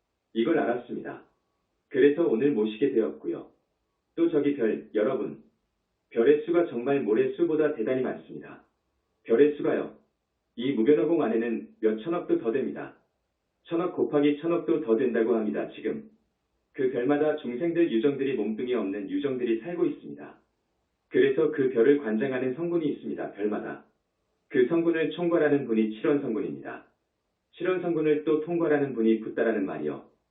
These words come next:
치성광열의 불이야. 붓다를 징한 치성광열의 부처님께서 통괄하십니다.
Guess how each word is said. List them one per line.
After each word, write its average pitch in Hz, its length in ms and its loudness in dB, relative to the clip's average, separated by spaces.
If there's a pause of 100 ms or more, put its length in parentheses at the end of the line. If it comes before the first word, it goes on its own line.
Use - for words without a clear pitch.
(380)
치성광열의 165 600 4
불이야. - 360 -4 (600)
붓다를 143 460 4
징한 123 300 -4
치성광열의 156 640 0
부처님께서 113 760 -4
통괄하십니다. 160 800 -6